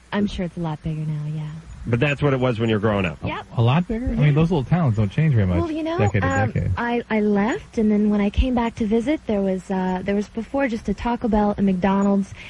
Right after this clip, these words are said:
Speaker 1: and, like, a Wendy's. And then I came back, and there was, like, uh, you
Speaker 3: That's
Speaker 1: know,
Speaker 3: how you define a
Speaker 1: five
Speaker 3: grocer.
Speaker 1: other fast food
Speaker 3: There,
Speaker 1: places.
Speaker 3: oh, the town
Speaker 1: So
Speaker 3: really
Speaker 1: that's where you
Speaker 3: huge.
Speaker 1: know that it's really growing.
Speaker 2: And, um,
Speaker 1: <laughs>
Speaker 2: when did you, uh, now,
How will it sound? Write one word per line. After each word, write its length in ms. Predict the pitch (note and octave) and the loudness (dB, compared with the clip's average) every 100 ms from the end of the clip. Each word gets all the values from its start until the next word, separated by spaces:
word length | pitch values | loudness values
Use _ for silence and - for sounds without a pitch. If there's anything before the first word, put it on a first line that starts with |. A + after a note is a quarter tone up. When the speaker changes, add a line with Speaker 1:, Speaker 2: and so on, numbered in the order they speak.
| - - - | -20 -20 -4
Speaker 1:
and, 420 | F#3+ F#3+ F#3+ F#3 | 0 2 4 2
like, 160 | F#3+ F#3+ | 2 2
a 60 | |
Wendy's. 580 | F#3+ G#3 G#3 F3+ E3+ - | 2 4 4 2 0 -4
And 160 | - G#3 | 2 4
then 60 | |
I 80 | G#3 | 4
came 260 | - A#3+ A3 | 0 0 2
back, 380 | A3+ A#3 B3+ G#3 | 0 -2 -4 -2
and 80 | G#3 | 0
there 160 | G3+ | 2
was, 180 | G#3 F#3+ | 0 0
like, 380 | F#3+ F3+ F3 - | -2 -2 -4 -4
uh, 140 | E3 F3 | -2 2
you 160 | A3 F3+ | 2 4
Speaker 3:
That's 100 | E3 | 4
Speaker 1:
know, 20 | |
Speaker 3:
how 20 | |
you 100 | A2 | 4
define 440 | F#2 E2+ A2+ A#2+ F#2+ | 4 2 4 6 6
a 20 | |
Speaker 1:
five 200 | - F#2+ | 4 4
Speaker 3:
grocer. 100 | F#2+ | 4
Speaker 1:
other 340 | - - - - - | 4 2 0 -2 -4
fast 280 | A3+ G#3 - | -2 -2 -2
food 160 | A3 G3 | -4 0
Speaker 3:
There, 400 | G#3 G#2+ A2+ F2+ | 2 4 4 4
Speaker 1:
places. 180 | F#2 | 2
Speaker 3:
oh, 20 | F2+ | 0
the 120 | - | 0
town 140 | F#2 | 0
Speaker 1:
So 60 | F2 | 2
Speaker 3:
really 120 | F2+ | 2
Speaker 1:
that's 300 | D3+ B3 - | 2 0 -2
where 160 | - B2+ | 0 2
you 60 | A3+ | 4
Speaker 3:
huge. 140 | A3 | 4
Speaker 1:
know 220 | G#3+ G3+ G3 | 4 2 2
that 100 | F#3+ | 0
it's 220 | F#3 - | 0 0
really 340 | G3 F#3+ F#3 | 0 2 2
growing. 540 | F3 F3+ F3 F3 F#3 F3 | 2 2 2 0 -2 0
Speaker 2:
And, 460 | C3 C3+ C3 B2+ - - | 2 2 2 0 -2 -4
um, 580 | A#2+ A2+ A2 G2+ G2+ G2 | 0 2 2 0 0 0
Speaker 1:
<laughs> 1300 | G#2+ - - - - - - - - G#3 - - - | -2 -4 -10 -4 -2 -2 -6 -20 -16 -16 -16 -20 -4
Speaker 2:
when 200 | B2 F3 | 0 2
did 120 | D#3 | 2
you, 240 | D#3+ C#3+ B2+ | 2 2 2
uh, 180 | B2 | 0
now, 380 | G#2 B2 A#2 A2 | 0 0 -2 -4